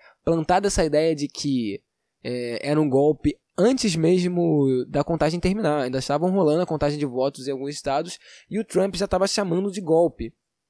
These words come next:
E aqui no Brasil, obviamente, é, entre os seguidores do presidente já claro, muita gente também fez eco pra essa fala do Trump de que rolou golpe.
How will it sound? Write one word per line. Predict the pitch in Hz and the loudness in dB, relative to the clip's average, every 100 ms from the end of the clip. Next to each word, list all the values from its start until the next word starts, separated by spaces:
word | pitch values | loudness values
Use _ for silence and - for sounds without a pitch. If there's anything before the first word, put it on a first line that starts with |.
| _ - - 170 | _ -20 -12 0
E | 156 | 0
aqui | 131 | 2
no | 143 | 2
Brasil, | 139 156 131 175 - | 4 2 4 2 2
obviamente, | 131 123 165 147 180 - 180 - _ - | -2 0 0 0 -2 -4 -8 -10 _ -4
é, | 131 127 117 - _ | 0 0 0 -6 _
entre | 151 160 160 143 143 135 | 2 2 2 4 4 4
os | - 135 | 4 4
seguidores | - - 165 160 139 120 117 120 | 2 2 2 4 4 4 4 0
do | 240 | -4
presidente | 190 151 147 131 117 127 | -2 -4 -2 -2 -2 0
já | 139 143 123 988 988 988 988 988 988 988 988 988 988 1017 1017 988 | 0 2 4 6 8 8 8 8 8 8 8 8 8 8 8 8
claro, | 988 151 175 175 _ _ _ | 8 6 4 2 _ _ _
muita | 156 156 156 170 254 240 214 | -2 2 4 6 4 4 2
gente | 151 147 170 170 175 165 _ | 4 2 2 0 0 0 _
também | 196 208 180 220 254 | 2 4 4 2 0
fez | - 214 196 143 | 2 2 2 2
eco | 190 262 - | 2 2 -2
pra | - 156 | 0 0
essa | 156 156 | 0 -2
fala | - 160 185 | 0 0 0
do | 160 | -4
Trump | - 165 220 | -2 0 0
de | - 135 | -4 -8
que | - | -2
rolou | 156 156 160 | 0 2 2
golpe. | 190 185 180 139 | 4 2 2 -2